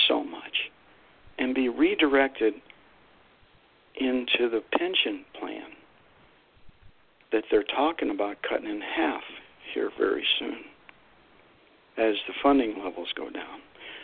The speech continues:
Wouldn't you like to see that money not go to some exorbitant retirement fund, but rather be redirected to proper purposes of maybe bringing the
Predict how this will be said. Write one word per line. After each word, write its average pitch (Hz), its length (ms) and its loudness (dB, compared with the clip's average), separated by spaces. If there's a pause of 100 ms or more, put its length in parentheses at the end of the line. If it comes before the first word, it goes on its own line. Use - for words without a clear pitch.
(260)
Wouldn't 214 440 4
you 202 80 6
like 170 340 -2
to - 60 -18 (320)
see 139 280 0
that 110 260 -4
money 127 380 -2 (1500)
not 165 420 0
go 131 340 6
to - 540 -8 (140)
some 123 200 0
exorbitant 123 760 2 (880)
retirement 160 600 -2 (140)
fund, 82 180 -12 (500)
but 135 160 -2
rather 120 400 2
be 117 200 -8
redirected 110 760 -6 (760)
to 110 220 0 (240)
proper 131 340 0 (120)
purposes - 760 -2 (880)
of 95 140 -6
maybe 113 320 4
bringing 117 400 0
the 107 80 -8